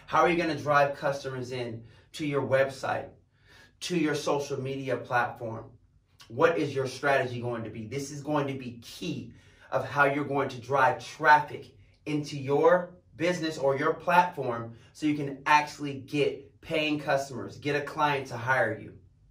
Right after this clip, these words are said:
Now you have to build your business, which is the hardest step, getting your business off the ground. This is gonna take some hard work, it's gonna take some grit, and it's gonna take some hustle.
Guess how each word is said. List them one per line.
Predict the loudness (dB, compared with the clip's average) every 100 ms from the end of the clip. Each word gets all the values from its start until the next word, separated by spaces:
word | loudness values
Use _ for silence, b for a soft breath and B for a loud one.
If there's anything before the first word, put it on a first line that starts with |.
| -20 -20 b b b b b b b b b _ -2
Now | 4 4
you | 4 4
have | 2 2 -4
to | -8 -8 -8
build | 2 4 4 0
your | -6
business, | -4 -6 -6
which | -8 -10 -10
is | -8
the | -4
hardest | -4 -8 -8 2 2 2 -2 -8 -12
step, | -2 0 0 -8 -20 B B B B -4
getting | -2 2
your | 0
business | 0 -4 -4 -8 -2
off | 6 6 6
the | -6
ground. | -2 -2 0 -4 -12 -20 _ _ _ _ _ _ b b
This | -8
is | -2
gonna | 0 0
take | 0 0 0 -8 -12
some | -8 -6
hard | 0 4 4 2
work, | 0 -2 -6 b b b b
it's | -4
gonna | -2 -2
take | -2 -4
some | -4 -8 -8
grit, | -2 -2 -2 -6
and | -8
it's | -6
gonna | -6 -6
take | -4 -4 -4
some | -8 -4
hustle. | -2 -2 -6 -16